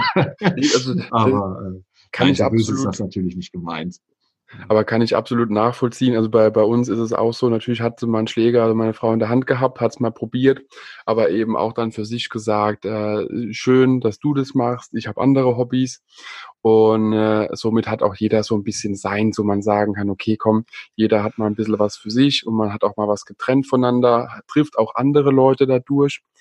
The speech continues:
Speaker 1: Und die Durchmischung ist dann schon ein bisschen eine andere, was, äh, der, der Freundeskreis auch angeht oder die, mit denen man sich häufiger trifft,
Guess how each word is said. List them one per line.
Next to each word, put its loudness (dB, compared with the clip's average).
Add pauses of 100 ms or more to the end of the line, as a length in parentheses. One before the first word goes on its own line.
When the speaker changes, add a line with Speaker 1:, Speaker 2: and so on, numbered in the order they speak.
(380)
Speaker 1:
Und 2
die -2
Durchmischung -2
ist -12
dann -4
schon -2
ein -2
bisschen -4
eine -2
andere, -4
was, -4
äh, 2
der, 0
der -2
Freundeskreis 0
auch 0
angeht 0 (460)
oder 2
die, -2
mit 2
denen 2
man 0
sich -10
häufiger 0
trifft, -4